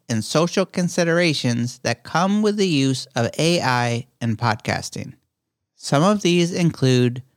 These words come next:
impact on employment. The use of A I in podcasting and other industries may potentially lead to job displacement or changes in the nature of work.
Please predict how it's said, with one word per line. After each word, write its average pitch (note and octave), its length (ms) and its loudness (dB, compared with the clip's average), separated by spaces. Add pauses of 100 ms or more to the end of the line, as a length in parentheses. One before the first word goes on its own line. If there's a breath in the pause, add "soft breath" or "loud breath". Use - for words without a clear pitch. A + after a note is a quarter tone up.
(540)
impact F#3+ 800 2
on E3 160 2
employment. C#3 800 -2 (500)
The C3 100 0
use F3+ 320 2
of G3+ 160 -2
A F3 260 2
I D3 240 4
in C#3+ 240 0
podcasting B2 1000 0
and C3 180 -2
other G#3 320 2
industries C3 680 0 (100)
may F3 260 2
potentially D#3+ 760 -2
lead C3 400 0
to A#2 160 -6
job E3+ 480 0
displacement C3 760 -2
or C3+ 100 -2
changes G3+ 580 0
in F3 240 0
the F#3 60 4
nature C#3 460 0
of B2+ 240 -2
work. A2+ 460 0